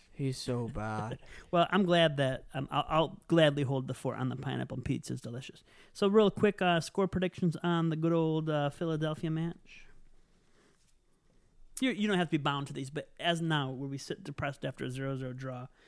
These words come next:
Speaker 2: with Cincinnati against a team that's pretty good coming up here on Wednesday against Philadelphia, what do we think?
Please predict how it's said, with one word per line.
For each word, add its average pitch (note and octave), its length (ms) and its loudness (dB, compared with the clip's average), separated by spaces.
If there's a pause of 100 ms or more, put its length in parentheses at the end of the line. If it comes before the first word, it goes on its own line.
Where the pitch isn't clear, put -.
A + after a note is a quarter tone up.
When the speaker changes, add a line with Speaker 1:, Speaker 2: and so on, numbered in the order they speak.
(180)
Speaker 2:
with - 100 -10
Cincinnati B2 600 -6 (200)
against C#3 340 -2
a - 40 -6
team C#3+ 260 -6
that's - 160 -10
pretty E3 280 -2
good C#3+ 280 -2
coming C3+ 260 -4
up - 140 -10
here B2+ 200 -2
on B2+ 140 -2
Wednesday C3 340 -2
against B2 260 -8
Philadelphia, B2+ 520 -8
what C3 100 -10
do B2 60 -14
we B2 80 -12
think? B2 220 -14